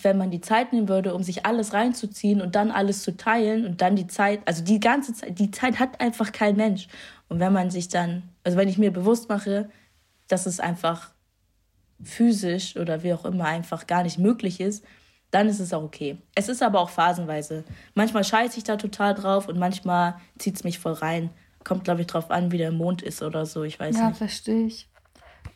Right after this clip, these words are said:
Speaker 2: Mm.
Speaker 1: Und du?
Speaker 2: Ich glaube, so Grenzen setzen ist voll wichtig. Und was mir jetzt zum Beispiel geholfen hat, seit zwei, drei Wochen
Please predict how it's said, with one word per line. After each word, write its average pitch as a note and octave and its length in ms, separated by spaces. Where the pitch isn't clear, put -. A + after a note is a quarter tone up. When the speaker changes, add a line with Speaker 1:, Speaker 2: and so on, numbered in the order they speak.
Speaker 2:
Mm. A3 560
Speaker 1:
Und F3 140
du? A#3 220
Speaker 2:
Ich - 240
glaube, A3 920
so G#3+ 220
Grenzen A3 500
setzen A3+ 380
ist - 140
voll G#3+ 280
wichtig. A3 580
Und G3+ 480
was G#3+ 280
mir A#3 260
jetzt A3+ 300
zum A#3 80
Beispiel A3+ 260
geholfen A3 420
hat, A3+ 180
seit G#3 220
zwei, A3 200
drei G#3+ 280
Wochen A#3 520